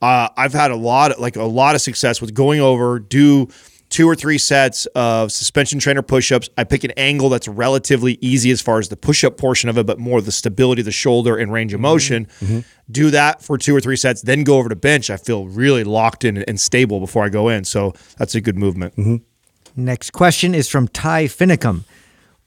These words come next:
Speaker 3: What are your thoughts on calorie cycling?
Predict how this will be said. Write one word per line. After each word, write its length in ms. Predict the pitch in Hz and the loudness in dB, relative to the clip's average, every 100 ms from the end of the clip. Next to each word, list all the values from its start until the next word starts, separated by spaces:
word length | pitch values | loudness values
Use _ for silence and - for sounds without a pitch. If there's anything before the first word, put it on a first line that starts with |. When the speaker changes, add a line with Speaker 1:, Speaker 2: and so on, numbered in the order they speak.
| _ | _
Speaker 3:
What 240 | 143 165 254 | -4 -2 0
are 60 | 277 | 2
your 160 | 208 | 2
thoughts 460 | - 180 170 196 151 | 2 2 2 2 0
on 260 | 147 143 - | 0 0 -4
calorie 540 | - 175 196 165 147 | -4 0 0 0 0
cycling? 640 | 135 - 160 147 127 101 | -2 2 2 2 -2 -6